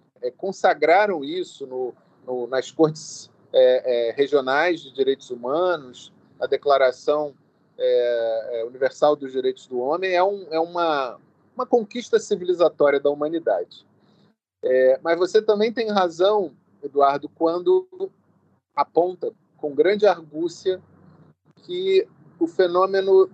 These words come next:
da comunicação entre pares, peer-to-peer, como se diz em inglês, por meio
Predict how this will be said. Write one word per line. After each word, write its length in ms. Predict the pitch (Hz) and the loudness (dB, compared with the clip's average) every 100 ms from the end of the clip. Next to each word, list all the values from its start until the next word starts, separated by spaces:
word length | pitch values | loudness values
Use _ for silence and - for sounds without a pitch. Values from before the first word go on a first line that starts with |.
| - | 0
da 140 | 160 | 0
comunicação 1160 | 160 185 185 180 175 170 - - 185 190 196 190 - _ _ | 2 -2 -2 -6 -2 -2 -2 -4 -2 0 -2 -6 -12 _ _
entre 340 | 170 180 - 180 | -10 -10 -8 -12
pares, 1000 | - - 151 131 117 104 - - - _ _ _ _ _ _ | -2 2 4 4 2 -6 -20 -20 -20 _ _ _ _ _ _
peer-to-peer, 920 | 196 190 170 - - - 196 156 123 | 0 2 2 -2 -14 -8 0 2 2
como 180 | - 135 | -2 -8
se 160 | - 123 | -10 -12
diz 260 | 135 135 | -8 -4
em 60 | 143 | -4
inglês, 680 | 139 127 117 104 - - - _ _ _ _ - | 0 4 4 2 -4 -18 -20 _ _ _ _ 0
por 180 | 147 | 0
meio 480 | 151 165 185 185 180 | 2 2 4 4 2